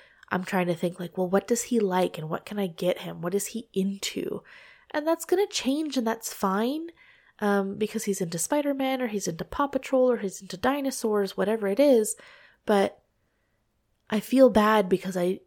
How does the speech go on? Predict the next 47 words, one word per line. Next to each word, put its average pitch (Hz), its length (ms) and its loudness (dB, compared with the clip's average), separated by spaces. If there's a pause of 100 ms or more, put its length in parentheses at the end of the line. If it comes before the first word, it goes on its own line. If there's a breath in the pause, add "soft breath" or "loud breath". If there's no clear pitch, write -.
(120)
I 196 120 0
don't 208 380 2 (320)
want 190 340 2
him 220 380 0
to 208 100 0
think - 680 0
the 185 160 2
way 180 160 6
that 170 160 0
I 165 160 0
thought - 520 -8 (320)
at 190 100 -2
a 175 40 0
young 165 260 -4
age. - 260 -8
I 196 60 -2
don't 185 180 -2
want 196 160 -2
him 196 140 -4
to 190 60 -6
think 185 280 -8
like, 175 140 -4
"Oh, 240 180 0
well, 208 80 -4
I 196 140 -2
like 214 160 -2
dinosaurs. 220 520 0
I 190 40 -4
have 190 220 -6
to - 100 -6
always 185 320 2
like 170 180 -6
dinosaurs." - 680 -6 (400 loud breath)
And 220 100 2
that's 302 160 4
kinda 294 220 -2
how 277 160 0
I 277 120 2
thought 185 380 -4 (240)
as 196 140 -8
a - 20 -4
young 175 240 -2
kid. - 320 -6 (640 loud breath)
And 208 400 2
I 233 160 2
grew 277 180 4
up 247 240 4